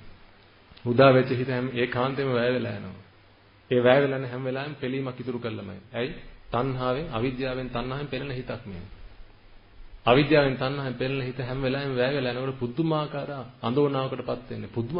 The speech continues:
පෙලීමක මේ හිත ජීවත් වෙන්නේ. ඒ පෙලීමෙන් නිදහස් වෙන්න කියලා තමයි අපිසංකාර වැඩුවේ.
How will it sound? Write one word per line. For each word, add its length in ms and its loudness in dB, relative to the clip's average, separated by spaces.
පෙලීමක 500 2
මේ 200 -2
හිත 180 -6
ජීවත් 360 -4
වෙන්නේ. 280 -12
ඒ 160 8
පෙලීමෙන් 420 6
නිදහස් 320 4
වෙන්න 200 2
කියලා 220 0
තමයි 140 2
අපිසංකාර 480 2
වැඩුවේ. 420 -4